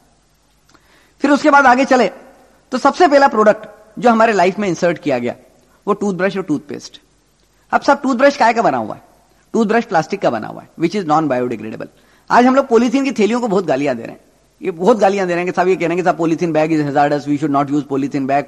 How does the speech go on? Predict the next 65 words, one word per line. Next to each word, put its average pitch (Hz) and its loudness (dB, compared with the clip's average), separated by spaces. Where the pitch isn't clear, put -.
polythene 135 -2
bag 135 -4
से 143 -8
पर्यावरण 131 -4
को 135 -8
खतरा 143 -6
है। 110 -8
जो 190 2
आदमी 214 4
सुबह 220 0
उठ 196 0
के 214 -4
सबसे 196 -4
पहले 196 -2
प्लास्टिक 170 -2
का 175 0
ब्रश 156 -4
मुंह 147 0
में 143 -2
रखता 123 -6
है, - -12
दिन 180 0
भर 196 4
प्लास्टिक 170 0
यूज़ 165 -2
करता 127 -4
है 113 -12
और 170 -2
शाम 170 -2
को 185 -2
पॉलीथीन 175 -2
की 196 -4
थैलियों 185 -4
को 226 -2
गालियां 247 -4
देता 139 -12
है, - -20
खाने 196 -2
से 214 -2
परहेज 233 0
नहीं 254 -6
कर 214 0
रहा 208 2
है, 175 2
पाखाने 165 -2
से 214 -2
परहेज 247 -4
कर - -10
रहा - -12
है। - -20
लेकिन 170 0
साहब, 170 -2
वही 170 2
चलता 147 -2
है 151 0
कि 151 -4
साहब, 147 0
हम 147 0
लोग, 156 -4
अ, 131 -8
डबल 151 0
स्टैंडर्ड्स 147 -4
में 147 0
जीते 135 -4
हैं। 123 -8